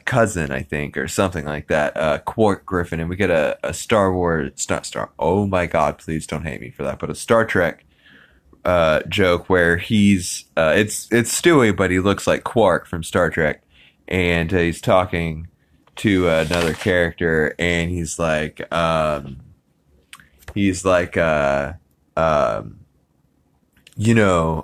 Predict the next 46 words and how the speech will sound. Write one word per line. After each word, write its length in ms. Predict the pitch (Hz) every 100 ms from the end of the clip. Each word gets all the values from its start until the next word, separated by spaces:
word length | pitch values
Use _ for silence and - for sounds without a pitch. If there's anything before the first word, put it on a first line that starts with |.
| -
uh, 100 | 80
"You 200 | 90 117
better 220 | 139 107
watch 320 | 92 98 110
yourself, 420 | 92 - 85 78
Quark." 580 | - 80 78 78 78 -
And 200 | 71 67
he's 160 | 67 -
like, 280 | 64 62 -
"Uh, 400 | - 80 78 73 73
yeah, 260 | 82 78
sure, 380 | 78 - 85 76
whatever." 500 | 73 71 67 64 65
He's 160 | 69 78
like, 160 | 71
"You 60 | 92
know, 80 | 85
I 80 | 95
could 160 | 104
turn 200 | 110 101
into 220 | 95 95
a 60 | 80
giant 400 | - 87 82 -
python 560 | - 85 80 80 73 67
and 140 | -
kill 340 | - - 90 80
you 180 | 69
with 180 | 60 - -
one 280 | 82 76 -
bite." 280 | 69 69 -
And 80 | -
he's 160 | 65
like, 240 | 78 73 _ - - -
"Well, 100 | 107
why 80 | 156
don't 160 | 196
you 60 | -
turn 160 | 190 180
into 160 | 156
some 300 | - 135 123
guy 260 | 107 107 107
with 140 | 87
something 280 | 104 98 90
interesting 460 | 90 98 87 78 73
to 60 |
say?" 480 | - - 62 64